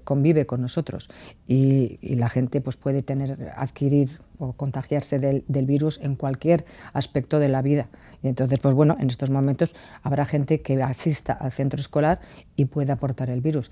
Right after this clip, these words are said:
Es decir, nosotros tenemos que poner todas las medidas para, eh, intentar evitar, eh, la transmisión del virus y, y en, y en, cuando se den los casos,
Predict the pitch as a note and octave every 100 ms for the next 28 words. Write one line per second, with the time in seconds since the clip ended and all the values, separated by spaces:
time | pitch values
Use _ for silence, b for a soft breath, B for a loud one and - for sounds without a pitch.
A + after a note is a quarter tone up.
0 | b - C#3 C3+ C3 C3+ E3 - D#3+ D#3
1 | E3+ F3 - B - C#3+ D3 C#3+ C3 E3+
2 | E3+ E3 D#3 D3+ F3+ G3+ - B B B
3 | - - _ D3+ C#3+ D3 - D3 D3 C3
4 | D3+ C#3 E3 D#3+ D3+ D#3 F3 E3+ - -
5 | C#3+ C#3 C#3 C3 C#3 C#3 C3+ - D#3+ D#3
6 | C#3+ D3 D3+ E3+ G#3 B B B - D3
7 | B2 C3+ C3+ - C#3 C3+ C3 - C#3 C3
8 | - C3 C#3 C#3 D#3+ D3+ F3 E3+